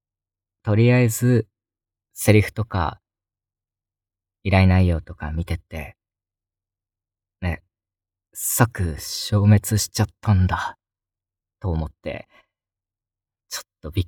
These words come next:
くりしました。まあでも、セリフの最後では、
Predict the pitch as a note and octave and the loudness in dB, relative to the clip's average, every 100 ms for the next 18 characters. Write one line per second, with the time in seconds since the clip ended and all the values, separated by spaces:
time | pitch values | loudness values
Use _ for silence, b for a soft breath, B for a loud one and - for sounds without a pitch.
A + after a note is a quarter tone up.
0 | _ G2+ E2+ - E2+ - - - - - | _ -8 -4 -4 -4 -6 -6 -4 -4 -6
1 | _ _ _ _ _ _ _ _ _ _ | _ _ _ _ _ _ _ _ _ _
2 | _ _ _ _ _ _ _ _ G2 F#2+ | _ _ _ _ _ _ _ _ 0 2
3 | F2 E2 F2+ F#2 E2 - _ _ _ _ | 2 0 0 -2 -2 -8 _ _ _ _
4 | _ _ _ _ _ - A#2+ B2+ C#3+ C#3+ | _ _ _ _ _ -2 0 2 0 0
5 | - D3 C#3+ G#2 D#2+ C2+ - | 0 0 4 2 2 -2 -6